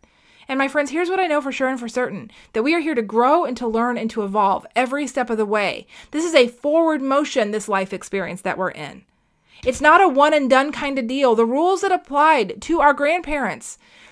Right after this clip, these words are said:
don't apply to us. We don't go out, we get a good job, we stay in it till retirement, and then what? We live happily ever after.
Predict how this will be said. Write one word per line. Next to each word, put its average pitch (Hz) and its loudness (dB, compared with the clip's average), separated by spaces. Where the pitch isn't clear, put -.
don't 311 6
apply 370 4
to 392 4
us. 226 6
We 302 -2
don't 311 2
go 320 6
out, 349 10
we 254 0
get 311 2
a 359 4
good 285 0
job, 254 8
we 233 2
stay 330 4
in 330 2
it 277 0
till 285 -2
retirement, 220 0
and 208 0
then 247 0
what? 226 4
We 202 -2
live 220 2
happily 220 4
ever 214 0
after. 190 -4